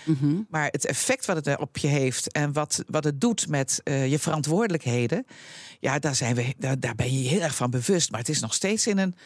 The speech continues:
Speaker 2: soort, soort, ja, soort droom, soort film.
Speaker 1: Ja, ja.
Speaker 2: Ja,
Speaker 1: En het is
Speaker 2: ja.
Speaker 1: ook wel hectisch, lijkt me,
Speaker 2: Het is
Speaker 1: op
Speaker 2: heel
Speaker 1: dit
Speaker 2: hectisch,
Speaker 1: moment.
Speaker 2: maar leuk hectisch.
Speaker 1: Ja.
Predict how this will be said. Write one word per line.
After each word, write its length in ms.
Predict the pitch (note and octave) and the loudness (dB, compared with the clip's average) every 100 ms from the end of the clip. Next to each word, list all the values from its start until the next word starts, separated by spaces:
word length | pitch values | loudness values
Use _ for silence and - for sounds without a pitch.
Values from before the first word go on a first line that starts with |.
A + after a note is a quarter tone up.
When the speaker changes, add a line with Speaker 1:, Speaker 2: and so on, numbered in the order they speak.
| - - | -20 -16
Speaker 2:
soort, 260 | - - E3+ | -4 0 0
soort, 420 | - - E3 - - | 0 0 0 -2 -2
ja, 260 | C3+ A#2 A2 | -2 -2 -6
soort 240 | - - D3+ | -4 -2 2
droom, 280 | C3+ A#2+ A2+ | 2 2 0
soort 160 | D3+ | 2
film. 160 | A3+ E4 | 4 4
Speaker 1:
Ja, 220 | E3 C3+ | 2 -2
ja. 120 | C#3+ | 2
Speaker 2:
Ja, 200 | C4 D3 - | 2 2 -4
Speaker 1:
En 140 | - A3+ | 0 2
het 80 | |
is 60 | D#3+ | 4
Speaker 2:
ja. 80 | G#3 | 2
Speaker 1:
ook 80 | G3 | 2
wel 100 | D#3 | 2
hectisch, 400 | A3+ - A#3 - | 2 2 0 4
lijkt 320 | D3+ C3 C#3+ | 2 2 0
me, 80 | C3 | 0
Speaker 2:
Het 220 | B2+ D3 | 0 2
is 100 | G3+ | 4
Speaker 1:
op 60 | |
Speaker 2:
heel 100 | A#3+ | 4
Speaker 1:
dit 120 | F#3 D#3 | 4 2
Speaker 2:
hectisch, 260 | C#3+ C4 | 2 2
Speaker 1:
moment. 220 | A#3 G#3+ | 2 4
Speaker 2:
maar 100 | A3+ | 6
leuk 140 | C#4+ - | 4 2
hectisch. 420 | C#3+ - - A2+ | 0 0 -2 2
Speaker 1:
Ja. 160 | C4 | 2